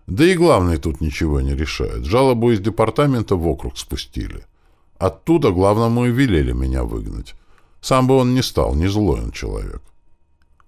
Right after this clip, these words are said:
«Я бумажки напишу». Праведный гнев Марии Фёдоровны набирал обороты. «Только скажи, куда и чего писать». «Неужели сама собралась ручкой по бумаге водить?» —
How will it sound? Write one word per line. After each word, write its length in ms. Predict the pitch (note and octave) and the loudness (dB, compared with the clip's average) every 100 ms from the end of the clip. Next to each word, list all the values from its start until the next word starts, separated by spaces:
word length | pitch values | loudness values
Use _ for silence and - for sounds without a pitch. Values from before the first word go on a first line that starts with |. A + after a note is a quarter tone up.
| _ _ _ _ _ _ _ _ _ _ _ - | _ _ _ _ _ _ _ _ _ _ _ -4
«Я 360 | F2+ F2+ F#2 | -2 2 2
бумажки 600 | D#2 F2+ G#2 A#2+ - - | 4 2 2 4 2 2
напишу». 800 | D2 C#2+ - D2+ - D2+ A#1 - - - - - - - - | 0 0 -2 -4 -4 -4 -6 -8 -12 -14 -14 -16 -16 -18 -8
Праведный 480 | - E2+ D2 C2 C#2+ | 0 2 2 0 -4
гнев 300 | C2+ C#2+ - | -2 -6 -4
Марии 300 | B1+ B1 A1+ | -6 -6 -8
Фёдоровны 580 | - A2+ C#3 C#3 C3 C#2+ | -2 -2 0 -2 -4 -4
набирал 460 | C2 B1 C2 C#2 | -4 -4 -2 -2
обороты. 500 | C#2+ C#2 C2+ E2 - - - - - - - - | -2 -2 -4 -8 -14 -18 -20 -20 -20 -20 -20 -6
«Только 320 | - D3 D#3+ D3 | 2 4 4 2
скажи, 380 | - C#3+ C3+ | 4 4 4
куда 320 | D#3 C3+ C3 C3+ | 2 2 4 4
и 80 | |
чего 280 | C3 B2 A#2+ | 2 0 0
писать». 540 | A2+ A2+ - - - - - - - - - - - _ _ _ _ _ _ _ _ _ _ _ | 0 -4 -6 -8 -10 -16 -18 -20 -20 -20 -20 -20 -20 _ _ _ _ _ _ _ _ _ _ _
«Неужели 640 | C#2 C#2 C2 B1+ B1 G#2 D#3+ | -4 -2 0 0 0 0 0
сама 340 | D#3+ D#3+ D3+ | -2 -2 -4
собралась 560 | C#3+ D3 C#3 C#3 C#3 - | -6 -6 -4 -4 -4 -6
ручкой 360 | B2 A2 - A2 | -8 -8 -6 -6
по 160 | - | -6
бумаге 460 | A2 A2 F2+ A1 G2 | -6 -6 -6 -6 -8
водить?» — 500 | F#2+ - - - | -8 -10 -12 -16